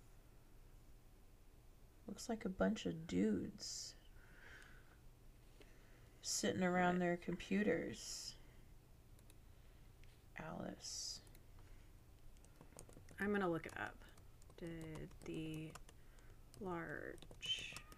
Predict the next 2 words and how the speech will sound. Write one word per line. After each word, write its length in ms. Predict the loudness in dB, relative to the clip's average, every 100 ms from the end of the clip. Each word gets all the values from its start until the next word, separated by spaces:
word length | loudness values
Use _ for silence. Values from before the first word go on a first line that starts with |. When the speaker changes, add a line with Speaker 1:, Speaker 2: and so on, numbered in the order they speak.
| -16 -16 -16 -16 -14 -14 -14 -12
Speaker 2:
Hadron 1080 | -12 -12 -12 -10 -10 -10 -12 -12 -10 -10 -10 -10 -12 -10 -12 -12 -12 -12 -14 -14 -16 -16 -16 -14
Collider. 1160 | -12 -10 -10 -10 -10 -10 -10 -12 -12 -12 -12